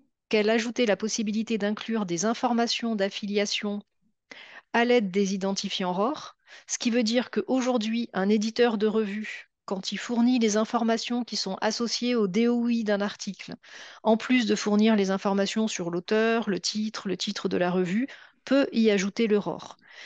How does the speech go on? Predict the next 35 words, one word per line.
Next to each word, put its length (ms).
Et 260
l'intérêt 840
de 320
cet 520
ajout-là, 580
de 100
cette 220
inclusion 580
du 160
ror 400
dans, 440
euh, 160
ces, 240
ces 160
métadonnées, 640
c'est 180
que 100
ça 200
ouvre 280
de 120
nouvelles 500
possibilités 800
pour 280
les 140
dépôts, 600
et 100
notamment 540
si 180
on 80
prend 160
par 140
exemple 320
le 40
portail 440
hal, 340